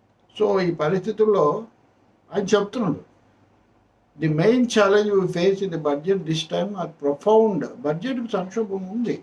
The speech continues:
"given the unprecedented financial difficulties that the state is facing. While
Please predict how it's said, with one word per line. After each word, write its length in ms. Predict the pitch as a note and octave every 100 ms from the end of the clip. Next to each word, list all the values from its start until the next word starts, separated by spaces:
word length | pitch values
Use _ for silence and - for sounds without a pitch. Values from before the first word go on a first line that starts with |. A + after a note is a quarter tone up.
| C3+
"given 220 | D#3 G3
the 180 | G#3 G#3+ E3
unprecedented 920 | G#3+ - G#3 G#3 G#3 G3 G3 F#3+ F#3+ -
financial 540 | D#3+ E3 F3+ F3+ F#3+ E3
difficulties 640 | D#3+ D#3+ D#3+ D#3+ D#3 D#3+
that 160 | D#3 D3
the 120 | -
state 240 | - D3+ D3
is 140 | C#3+ -
facing. 320 | F#3 F#3 - - _ _ _ _ -
While 200 | E3+ G#3